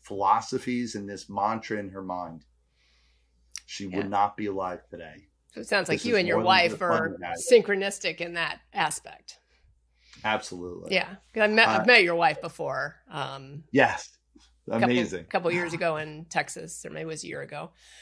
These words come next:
Speaker 2: Um, and I know the last time I saw you in Texas, which was just a month ago, that she had just come out of, what, the hospital after the last surgery.
Speaker 1: Right,
Speaker 2: Right?
Speaker 1: right.
Speaker 2: So, um,
Speaker 1: Yeah.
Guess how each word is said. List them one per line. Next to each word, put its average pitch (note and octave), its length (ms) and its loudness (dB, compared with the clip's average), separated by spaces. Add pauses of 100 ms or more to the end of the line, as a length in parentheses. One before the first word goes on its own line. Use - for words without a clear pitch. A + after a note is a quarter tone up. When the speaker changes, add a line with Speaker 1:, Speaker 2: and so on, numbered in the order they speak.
(280)
Speaker 2:
Um, E3 720 4 (400)
and D#3+ 240 0
I D3+ 80 -2
know D#3+ 460 -4 (100)
the F3 240 -8
last B3 260 8
time G3 140 4
I F3 120 4
saw F3 220 4
you E3 280 0
in E3+ 160 -4
Texas, E3+ 840 -2
which E3 220 -8
was D#3 320 -10
just - 200 -10
a C#3+ 40 -2
month G#3+ 260 2
ago, E3 460 0
that D#3+ 240 -4
she F#3 160 0
had D3+ 140 0
just F#3+ 320 0
come E3+ 180 -4
out F3 180 2
of, D#3 220 -6 (120)
what, F3 180 -8
the D#3 80 -4
hospital E3 580 -2
after E3 300 -2
the D#3+ 360 -4
last E3+ 380 0 (420)
surgery. D#3+ 640 -2 (960)
Speaker 1:
Right, A2+ 240 8
Speaker 2:
Right? G2+ 200 2 (260)
Speaker 1:
right. - 200 0
Speaker 2:
So, D#3 380 2 (840)
um, - 420 -8
Speaker 1:
Yeah. G2 220 4